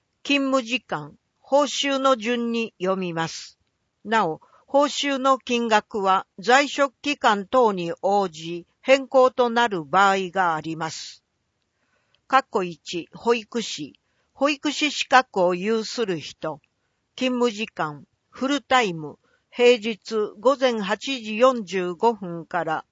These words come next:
午後五時十五分。午前八時から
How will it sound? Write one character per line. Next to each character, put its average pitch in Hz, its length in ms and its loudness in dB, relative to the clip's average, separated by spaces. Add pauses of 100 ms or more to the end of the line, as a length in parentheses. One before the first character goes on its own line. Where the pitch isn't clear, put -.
午 254 180 0
後 226 180 0
五 220 160 2
時 165 280 -10
十 196 300 -2
五 180 180 -2
分。 147 300 -14 (800)
午 254 220 -2
前 240 260 0
八 220 380 -2
時 214 160 -10
か 175 180 -2
ら 165 240 -2